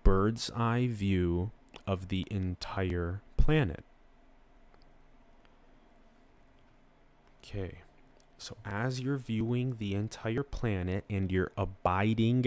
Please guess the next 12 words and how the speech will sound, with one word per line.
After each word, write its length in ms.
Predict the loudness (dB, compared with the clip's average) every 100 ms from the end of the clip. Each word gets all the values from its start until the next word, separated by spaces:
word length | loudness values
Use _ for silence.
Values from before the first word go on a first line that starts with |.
| 0
as 360 | 2 2 2 0
the 180 | -2 0
very 380 | 2 4 4 2
formless, 1200 | -2 -4 0 4 4 4 4 4 2 0 -4 -4 -12 -20 -14
subtle 580 | -8 0 4 4 4 2
awareness, 1120 | 4 4 6 4 4 4 0 -2 -6 -8 -10 -16 -20 -20 -20 -18 -16 -18 -18 -20 -20 -12 -4
I 100 | -2
want 500 | 0 0 0 -2 -2
you 120 | -2
to 260 | -2 -2
visualize 1800 | -2 2 2 2 0 2 4 4 4 2 2 2 0 -2 -2 -4 -6 -8 -14 _ _ _ _ -20 -20 _ 0
all 720 | 2 4 4 4 2 2